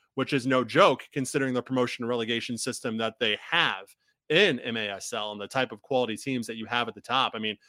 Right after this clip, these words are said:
we talked to Dynamo and they were talking about, you know, you know, being approached by U P S L and, and other, you know, higher leagues about, about joining. So, you know, this is,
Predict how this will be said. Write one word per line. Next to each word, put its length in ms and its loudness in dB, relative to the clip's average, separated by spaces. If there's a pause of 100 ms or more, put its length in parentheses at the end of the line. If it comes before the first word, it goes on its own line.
(140)
we 80 -4
talked 240 4
to 60 -12
Dynamo 480 2
and 80 -6
they 80 -2
were 80 -2
talking 340 -2
about, 360 -2 (320)
you 100 -4
know, 260 -2 (380)
you 80 -6
know, 160 -4 (220)
being 180 -2
approached 380 -2
by 100 0
U 160 -4
P 180 -6
S 220 -4
L 480 6
and, 260 -2
and 200 -2
other, 580 0
you 140 -4
know, 240 -2
higher 260 0
leagues 360 -6
about, 360 -2
about 280 -2
joining. 360 -2 (440)
So, 720 0
you 100 -6
know, 160 -2
this 200 -8
is, 240 -8